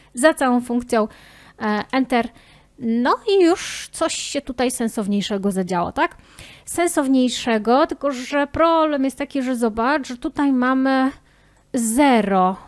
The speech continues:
Mm, trzy czternaście jest ok, piętnaście dziewięć, sto pięćdziesiąt dziewięć też jest ok, ale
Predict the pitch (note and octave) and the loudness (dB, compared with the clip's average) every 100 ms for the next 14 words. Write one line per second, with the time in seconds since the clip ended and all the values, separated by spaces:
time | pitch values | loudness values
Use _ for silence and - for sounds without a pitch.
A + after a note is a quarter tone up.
0 | - _ _ _ - G#3+ G#3+ G#3+ G#3+ - | -20 _ _ _ -10 -6 -4 -4 -6 -8
1 | C4 - C#4 C#4 C#4 B3+ A#3+ - C#4+ - | -10 -4 0 0 -2 -4 -6 -2 -2 -2
2 | C4 C4+ C4+ - C4 A#3 A#3+ B3+ A#3+ A#3 | -4 -2 -2 -4 -6 -6 -4 -2 -4 -4
3 | A3 C#4+ B3 A#3+ - - C4 C4 B3 B3 | 0 2 2 0 -4 -8 -2 0 0 0
4 | B3 D#4 C#4+ A#3+ - D#4 C4 C4+ | 0 0 -2 -2 -2 -2 0 -2